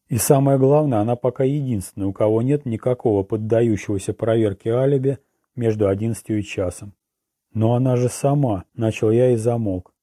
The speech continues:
«Кто ж доверяет слову женщины?» насмешливо полувопросил комиссар Палму. «Чем красивее глаза, тем больше разочарования. И... ну вот. Не то чтобы я миза-, миза-,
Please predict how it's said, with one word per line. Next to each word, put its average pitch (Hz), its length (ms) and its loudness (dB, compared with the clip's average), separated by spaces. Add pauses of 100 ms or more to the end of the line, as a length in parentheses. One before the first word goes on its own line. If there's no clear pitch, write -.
(440)
«Кто 135 300 4
ж 127 80 2
доверяет 110 520 2
слову 110 380 -2
женщины?» 98 680 -6 (140)
насмешливо 117 680 2
полувопросил 107 880 -2
комиссар 110 480 -4
Палму. 98 540 -4 (680)
«Чем 127 220 -2
красивее 135 520 2
глаза, 135 420 4
тем 127 240 -4
больше 123 280 0
разочарования. 120 960 0
И... 131 340 -2 (600)
ну 127 160 4
вот. 95 340 0 (720)
Не 120 100 0
то 170 220 4
чтобы 135 340 2
я 135 480 4
миза-, 120 1080 0
миза-, 131 720 0